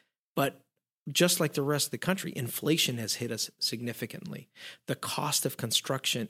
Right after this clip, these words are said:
has hit us m-, much more significantly. And so projects that were underway to get built are all of a sudden now having to repencil themselves and reduce down to size.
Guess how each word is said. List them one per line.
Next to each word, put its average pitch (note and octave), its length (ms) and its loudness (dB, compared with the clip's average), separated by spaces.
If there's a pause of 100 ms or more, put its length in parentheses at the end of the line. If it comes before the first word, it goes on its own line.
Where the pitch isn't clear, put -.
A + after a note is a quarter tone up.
has A#2+ 220 2
hit B2 160 -2
us A2+ 220 0 (140)
m-, C3 140 -10
much C3 300 0
more B2 140 -4
significantly. - 920 -6 (320)
And C3+ 100 2
so C#3+ 140 6
projects F3+ 760 4 (320)
that C#3 220 4
were D#3+ 320 8
underway D3 460 4
to A#2 100 -2
get A#2 280 -4
built A#2+ 320 0 (100)
are B2+ 180 0
all C#3 200 4
of C3 80 0
a C3 60 0
sudden B2 400 0
now A2+ 260 0
having A#2+ 320 0
to G#2+ 80 -8
repencil B2+ 580 -2
themselves A2 480 -2
and A2+ 180 -2
reduce A#2 380 2
down A#2+ 260 -2
to A2 60 -4
size. - 500 -2